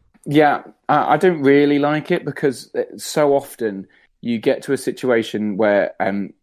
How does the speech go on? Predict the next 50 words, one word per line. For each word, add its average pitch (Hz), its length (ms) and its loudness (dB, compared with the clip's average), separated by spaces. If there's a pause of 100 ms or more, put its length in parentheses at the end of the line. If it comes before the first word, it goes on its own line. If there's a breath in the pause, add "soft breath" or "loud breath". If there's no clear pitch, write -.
a, 104 160 -2 (140)
a 104 140 -4 (220)
roll 120 240 2
of 98 80 -4
a 107 60 -4
six - 380 -6
can 101 540 -6
make, 104 320 -8 (240)
uh, - 60 -12 (120)
you 107 80 -10
know, 90 180 -8 (220)
uh, 117 60 -2 (500 loud breath)
change 123 320 0
the 113 80 -6
dynamic 95 440 -2
of 95 80 -10
a - 20 -8
game 92 380 -4
and 95 260 -8 (220)
give 123 160 0
someone 110 280 -2
a 104 140 -2 (100)
massively 110 540 -2
unfair 104 360 0
advantage. 92 580 -8
So, 95 220 0 (440 loud breath)
uh, 107 40 0
it, 110 280 -4
it 127 100 -4
just 143 180 -2
feels 160 220 4
very 143 180 -2
frustrating 127 960 0
<laughs> 120 80 -4
sometimes, 113 360 0
and 113 100 0
you 113 80 -2
think, 131 200 -6
"Oh 160 140 0
yeah, 139 280 2
okay, 117 180 0
I've, - 160 0 (240)
I've 117 260 2 (240)
played 156 280 2
this 123 140 0
perfectly. 98 500 0
I've 98 140 -2
castled 135 340 -2
off 123 180 2
my 123 400 2